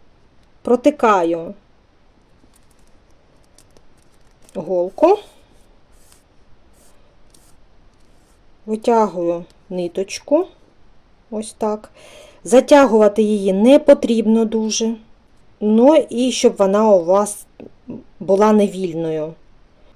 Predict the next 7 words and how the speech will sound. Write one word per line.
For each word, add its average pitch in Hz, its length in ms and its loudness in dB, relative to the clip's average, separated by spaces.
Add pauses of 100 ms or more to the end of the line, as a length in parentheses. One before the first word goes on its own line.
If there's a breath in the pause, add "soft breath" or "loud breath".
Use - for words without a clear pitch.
(160)
Пропускаю 240 600 2
два 220 260 -2
стібочка 190 840 -6 (1160)
і 339 400 0
знов 226 380 4
вивожу 196 480 0
голку. 175 520 -2